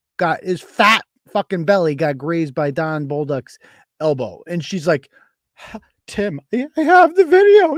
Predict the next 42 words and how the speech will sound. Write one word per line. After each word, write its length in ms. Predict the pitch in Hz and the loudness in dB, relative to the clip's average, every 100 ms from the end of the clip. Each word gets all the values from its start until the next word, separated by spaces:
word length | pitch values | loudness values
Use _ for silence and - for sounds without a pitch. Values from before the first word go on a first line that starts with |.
| - | -2
Tim, 220 | 427 359 415 | 0 0 0
why 200 | 392 381 | 0 2
aren't 160 | 392 | 0
you 80 | - - | -4 2
calling 440 | 403 508 523 349 | 8 10 10 10
me? 280 | 453 440 - _ | 8 6 4 _
Why 120 | 453 - | -2 2
aren't 280 | 466 466 466 | 2 2 0
you 60 | |
writing 200 | 466 466 440 | -2 -2 -2
me 80 | 370 | -2
back? 800 | 466 508 415 - - 330 285 302 | 0 0 -2 -14 -10 -8 -6 2
I 40 | 415 | 2
sent 240 | - 466 | 6 4
it 100 | 466 | 2
to 80 | 427 453 | 0 2
your 100 | - | 2
producers. 840 | 285 226 427 523 466 415 - - _ _ _ _ _ _ 202 | 2 6 6 6 6 4 4 -14 _ _ _ _ _ _ 0
Did 180 | 269 330 | 4 6
they 100 | 359 | 6
not 260 | 370 381 - | 4 2 0
see 280 | - 403 | 2 4
it? 380 | 403 539 - - _ _ _ _ _ _ _ _ _ - - | 4 2 -4 -20 _ _ _ _ _ _ _ _ _ -10 0
Am 120 | 453 | 4
I 80 | 427 | 4
not 280 | 339 339 370 | 6 6 6
important 520 | 370 233 320 392 427 508 494 | 4 0 0 0 -2 -4 -2
enough, 220 | 508 466 - | -2 -4 4
Tim?" 260 | 494 554 539 494 | 4 4 -2 -4
Like, 220 | 339 233 _ _ | -4 -6 _ _
she, 300 | - 269 196 | -2 -2 -2
she 160 | - 226 | -8 -12
can't, 340 | - 269 294 214 | -2 0 0 0
un-, 220 | 233 226 | -4 -4
she, 300 | - 240 - _ _ - | -6 -6 -6 _ _ -8
and 140 | 202 190 | -2 -2
this 160 | 196 | -2
is 60 | 240 | -2
what 200 | 233 185 | 0 0
a 40 | |
narcissist 680 | 175 160 170 175 151 190 156 | -4 -4 -6 -8 -12 -12 -8
does. 380 | 214 285 117 | -4 -4 -6